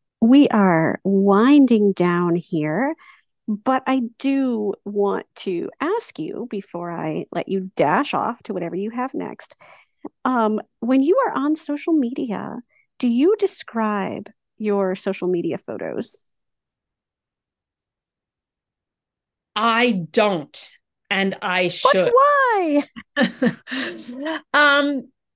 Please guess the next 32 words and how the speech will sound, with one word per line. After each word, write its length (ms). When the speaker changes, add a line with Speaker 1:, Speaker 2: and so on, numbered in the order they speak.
Speaker 2:
I, 200
you 160
know, 380
I'm, 260
I, 120
it's, 360
it's 240
like 260
anything. 640
Like, 280
I 180
am, 340
well, 420
for 140
me, 400
the, 560
if, 160
when, 140
if 100
I 80
haven't 520
started 720
doing 380
something, 760
the, 420
it's 180
like 180
looking 400
up 220
at 80
a 40
mountain. 680